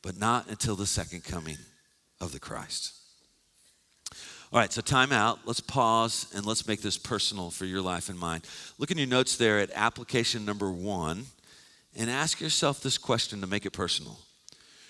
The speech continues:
Do I have a second coming expectations while I'm living between Christ's first and second comings?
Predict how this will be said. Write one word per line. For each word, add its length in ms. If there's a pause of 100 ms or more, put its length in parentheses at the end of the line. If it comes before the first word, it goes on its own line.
(180)
Do 180
I 180
have 220
a 100
second 1120
coming 480
expectations 1400 (520)
while 300
I'm 380
living 760 (1200)
between 460
Christ's 320
first 340
and 100
second 360
comings? 540